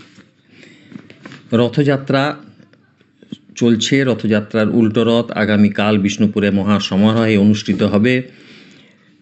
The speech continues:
সেই উপলক্ষে কিছু জানা অজানা কথা, রথ কথা। জগন্নাথ মানেই রথ, আর রথ মানেই জগন্নাথ। শ্রীক্ষেত্র পুরীর প্রধান উৎসব রথযাত্রা। মাঘ মাসের পঞ্চমী তিথি থেকে শুরু হয় রথের কাঠ সংগ্রহ।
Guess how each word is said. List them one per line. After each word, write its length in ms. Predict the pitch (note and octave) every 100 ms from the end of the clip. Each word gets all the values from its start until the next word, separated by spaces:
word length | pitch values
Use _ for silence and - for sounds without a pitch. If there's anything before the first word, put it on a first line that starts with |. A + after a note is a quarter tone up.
| _ -
সেই 240 | - C#3 D3
উপলক্ষে 800 | A#2 C#3 B2 - C#3+ D3 D3 - _ _ _ -
কিছু 240 | G#2+ A2+
জানা 380 | G#2 G#2+ A2+ B2
অজানা 420 | G#2 G2+ G#2 G2+ -
কথা, 360 | G#2 G#2 C#3 C#3
রথ 300 | G2+ G#2 -
কথা। 520 | - G#2 G2+ F#2 D#2 - _ _ _ _ _ - - _ _ -
জগন্নাথ 440 | C3 D3+ E3 E3+
মানেই 320 | D#3 D#3+ E3+
রথ, 340 | C3+ B2+ D3 - - _ _ _ _
আর 160 | A2+ G#2+
রথ 260 | A#2+ C#3
মানেই 320 | C#3+ D3 D#3+ C3
জগন্নাথ। 460 | G#2 F#2+ F2+ E2 - - _ _ _ -
শ্রীক্ষেত্র 720 | - C#3+ C3+ C#3 - - C#3 C#3
পুরীর 300 | A#2 B2+ -
প্রধান 400 | B2 B2+ C#3+ C3
উৎসব 380 | - - D3 B2+
রথযাত্রা। 720 | G#2+ G#2+ F#2+ - F#2 E2 - _ _ _ _ -
মাঘ 180 | A#2 C#3
মাসের 320 | D3 C#3+ D3+ -
পঞ্চমী 440 | C3+ B2+ D3+ D3+
তিথি 280 | C#3+ B2+ C3
থেকে 240 | C3 B2+
শুরু 280 | - - C3
হয় 200 | B2+ D#3+
রথের 360 | D#3 G#2+ A2+ G#2+
কাঠ 200 | G#2+ G#2
সংগ্রহ। 540 | - G2+ F#2+ F#2+ F2+